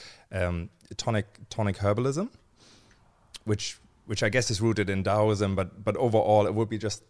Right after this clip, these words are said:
awesome, uh, to introduce that, that knowledge and that philosophy to, to the, to the listeners, if, if you,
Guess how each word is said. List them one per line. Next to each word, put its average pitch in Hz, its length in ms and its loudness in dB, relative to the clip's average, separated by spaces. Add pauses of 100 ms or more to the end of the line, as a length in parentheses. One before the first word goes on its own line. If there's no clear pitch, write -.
(120)
awesome, 107 440 0 (420)
uh, 90 260 -2
to 123 140 -2
introduce 110 540 0
that, 98 380 -4
that 98 240 -4
knowledge 98 400 0
and 90 180 -4
that 87 140 -4
philosophy 98 680 -2 (280)
to, 117 140 -4
to - 260 -2
the, 85 400 0
to 101 100 -6
the 87 100 -2
listeners, 87 460 -2
if, - 240 -12
if - 140 -10
you, 90 240 0